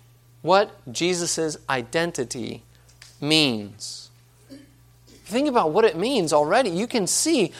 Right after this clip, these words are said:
how Jesus Christ, the Son of God, that is good news. It is because Jesus is both God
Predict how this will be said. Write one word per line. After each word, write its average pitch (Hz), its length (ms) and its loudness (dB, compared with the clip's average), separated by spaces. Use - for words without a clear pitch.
how 202 120 4
Jesus 226 520 2
Christ, 254 380 2
the 175 80 0
Son 240 200 2
of 233 100 2
God, 208 220 4
that 240 180 2
is 226 140 4
good 202 240 4
news. 185 600 -4
It 214 100 6
is 277 140 8
because 208 280 2
Jesus 214 600 0
is 208 240 4
both 208 380 4
God 202 360 0